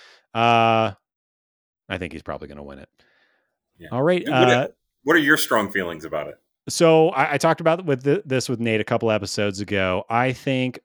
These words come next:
Speaker 1: what he's doing is incredible, but I think Mookie Betts being able to be the best right fielder in baseball and play second base
Speaker 2: Yeah.
Speaker 1: just
Speaker 2: And
Speaker 1: puts it
Speaker 2: short.
Speaker 1: over. And shortstop puts it over just a little bit because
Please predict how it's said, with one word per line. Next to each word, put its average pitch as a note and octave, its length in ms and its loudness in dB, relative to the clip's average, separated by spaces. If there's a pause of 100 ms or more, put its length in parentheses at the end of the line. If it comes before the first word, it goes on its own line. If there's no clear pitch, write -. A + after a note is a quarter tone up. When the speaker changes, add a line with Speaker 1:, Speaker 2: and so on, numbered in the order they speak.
Speaker 1:
what A#2+ 220 0
he's B2+ 240 0
doing B2 280 0
is G#2 120 -2
incredible, F#2 680 -2 (280)
but A2+ 100 0
I G#2+ 80 4
think A#2 240 -2
Mookie C#3 360 2
Betts B2 440 2
being B2 300 -4
able A#2+ 260 2
to A#2+ 100 2
be A#2+ 200 2
the A2+ 120 4
best A#2 320 2
right A#2+ 240 2
fielder B2+ 300 4
in A#2 100 2
baseball B2 560 2 (280)
and B2+ 280 2
play C#3 220 6
second C3+ 400 0
base A#2+ 480 0 (480)
Speaker 2:
Yeah. G2 160 -14 (100)
Speaker 1:
just B2 240 2
Speaker 2:
And B2+ 100 4
Speaker 1:
puts C#3+ 120 6
it - 100 -2
Speaker 2:
short. A2 120 8
Speaker 1:
over. G#2+ 400 2 (760)
And F3 200 2
shortstop D3 680 2 (480)
puts D#3+ 240 2
it D3+ 80 4
over G#2 360 4
just B2+ 280 0
a B2+ 40 4
little A2 300 2
bit F2+ 200 -4
because C#3+ 720 0